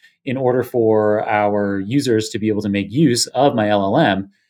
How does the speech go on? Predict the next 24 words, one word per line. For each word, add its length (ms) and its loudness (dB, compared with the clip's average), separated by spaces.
And 140 -8
so 100 2
then 160 0
once 220 -2
you're 60 0
in 80 0
that 180 0
situation, 420 0
you're 80 -2
thinking 340 -6
about, 280 -6
"Okay, 200 2
if 120 -2
this 140 -6
is 120 -8
running 220 -4
twenty-four 360 -8
seven, 360 -4
three 160 -6
hundred 140 -6
sixty-five 460 -10
days 240 -6
a 40 -14
year, 480 2